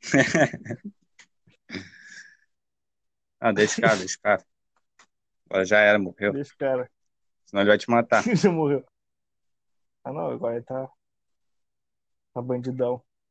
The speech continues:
Speaker 1: Aí uma hora ele vai participar também aqui com nós, aqui, que ele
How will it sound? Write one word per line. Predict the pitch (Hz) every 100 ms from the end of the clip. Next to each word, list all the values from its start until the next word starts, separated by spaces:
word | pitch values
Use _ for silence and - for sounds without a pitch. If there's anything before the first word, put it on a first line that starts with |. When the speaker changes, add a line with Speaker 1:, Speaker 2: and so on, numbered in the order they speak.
| _ _ _ _ _ _ -
Speaker 1:
Aí | 92 98 104
uma | 101
hora | 98 110
ele | 127 139
vai | 147
participar | 165 156 - 156 156
também | 156 139 143
aqui | 127 135
com | 135 120
nós, | 107 120 117
aqui, | 101 104 123
que |
ele | 98 92 95